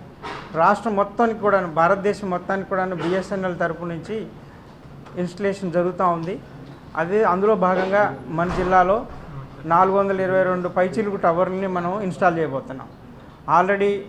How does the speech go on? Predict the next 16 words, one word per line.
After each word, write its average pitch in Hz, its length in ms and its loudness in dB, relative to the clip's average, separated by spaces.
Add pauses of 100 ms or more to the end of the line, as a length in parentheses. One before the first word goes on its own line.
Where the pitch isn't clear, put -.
(100)
ఎనభై 180 240 0
ఎనిమిది 190 220 2
టవర్లని 196 420 2
ఇన్‌స్టలేషన్ 190 520 -4
అయిపోయింది. 165 440 -2 (520)
వాటిని 160 180 0
అనుసంధానం 185 560 -2
చేసాం. 151 320 -6 (540)
వాటిని 175 300 2
టెస్ట్ 202 340 0
చేసి 247 400 2 (520)
ఫుల్ 247 200 2
సర్వీస్ని 226 640 0 (240)
అతి 165 140 -4
తొందరలో 196 500 0
మనము 214 440 -4